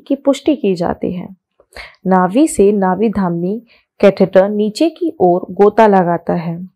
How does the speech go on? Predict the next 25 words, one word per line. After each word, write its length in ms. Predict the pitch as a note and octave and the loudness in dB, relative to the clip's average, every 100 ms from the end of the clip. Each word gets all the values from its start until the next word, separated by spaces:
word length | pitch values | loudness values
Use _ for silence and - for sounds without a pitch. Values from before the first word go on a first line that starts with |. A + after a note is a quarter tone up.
| _ _ | _ _
और 80 | G#3 | -6
सामान्य 640 | - G3 F#3 E3+ E3+ F#3 - | -2 -4 -2 -4 -4 -8 -4
इलियक 400 | F#3 F3 F#3 G3+ - _ _ F#3 | -4 0 -2 -2 -8 _ _ -4
धमनी 500 | F#3 F3+ D#3 E3 F3+ - - | -2 -2 -4 -8 -10 -4 0
और 100 | G#3 | 2
मध्यमी 580 | G3+ G3+ F#3 C4 D#4 D#4+ - _ _ _ _ _ _ | 2 2 2 0 0 -4 -10 _ _ _ _ _ _
में 260 | G3+ F#3 F3 | -4 -4 -2
ऊपर 380 | A3 G#3+ C#4+ D4+ G3 | -4 2 2 2 2
ओर 220 | F3+ F#3+ - _ _ A3 | 0 -2 -10 _ _ 0
मुड़ने 360 | A3+ A#3+ D#4+ | 2 2 0
से 140 | E4+ D4+ | -2 -6
पहले 440 | - F#3+ F3 F#3 F#3 | -2 -2 -2 -2 -4
दाएं 400 | F3 F#3 A#3 D#4+ | 0 0 2 0
या 160 | D4 A3 | 0 0
बाएं 240 | F3+ F3 - | -2 -4 -4
आंतरिक 480 | F#3 E3+ F3 G3 - | -6 -4 -2 -2 0
इलियक 420 | F#3+ F3 F#3 B3+ G#3+ | 0 2 0 -2 0
धमनी 400 | G#3 E3+ E3+ F3 | -4 -4 -8 -4
से 160 | C#4 | -2
जुड़ 240 | B3+ B3+ G#3+ | 2 2 2
जाता 360 | F3+ F3 - E3+ | 0 -4 -6 -8
है। 180 | E3+ F#3 _ _ _ _ _ - - _ _ - | -8 -14 _ _ _ _ _ -20 -20 _ _ 2
कैथेटर 480 | F#3+ F#3+ F#3+ - E4 - | 4 4 2 2 2 0
टिप 180 | F#3 - _ _ _ _ _ _ _ - _ - | 0 -4 _ _ _ _ _ _ _ -20 _ -10
की 120 | - | -2